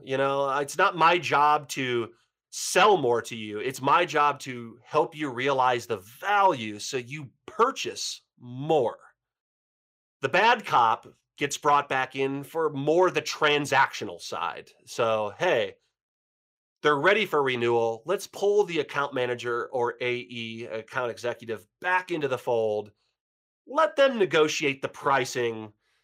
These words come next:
uh, and do a little bit more of the sales tactics and actually hand the paperwork over. So I think you find the best C S organizations, the best organizations in general, have a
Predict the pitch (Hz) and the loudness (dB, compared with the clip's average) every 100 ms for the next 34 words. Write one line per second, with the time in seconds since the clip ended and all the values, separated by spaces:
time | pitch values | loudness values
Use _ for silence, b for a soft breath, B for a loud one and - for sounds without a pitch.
0 | _ - 123 120 117 120 131 127 117 143 | _ -2 2 4 2 0 -2 -4 -4 0
1 | 139 131 135 135 131 127 131 123 110 - | 2 2 0 -2 -2 0 2 0 -4 -4
2 | 143 135 117 - - 135 127 - 104 - | -2 -2 -4 -6 -2 0 0 -4 -8 -10
3 | - 135 - 151 151 - - 139 127 113 | -8 -8 -2 2 2 0 -6 -8 -8 -4
4 | 127 123 117 117 107 - 131 117 92 90 | -2 -2 -4 -12 -16 -14 -12 -10 -10 -10
5 | 87 - 101 95 - - - 127 127 180 | -12 -12 -12 -12 -14 -20 -6 -2 0 2
6 | 185 - b b b b - 139 - 156 | 0 -2 b b b b -14 -6 0 2
7 | 151 139 113 - 196 180 - - - 175 | 2 -2 -4 0 0 0 -8 -12 -8 -2
8 | 165 - 147 147 151 131 127 139 143 165 | -2 -2 -2 -2 -2 -4 -2 -2 -4 -8
9 | 156 127 139 202 - 170 147 135 123 139 | -8 -4 0 0 2 0 2 0 0 0
10 | 131 120 110 101 139 135 113 104 101 b | -2 -10 -12 -4 0 0 0 -2 -8 b
11 | b b b b _ _ 139 139 139 123 | b b b b _ _ -2 0 0 -2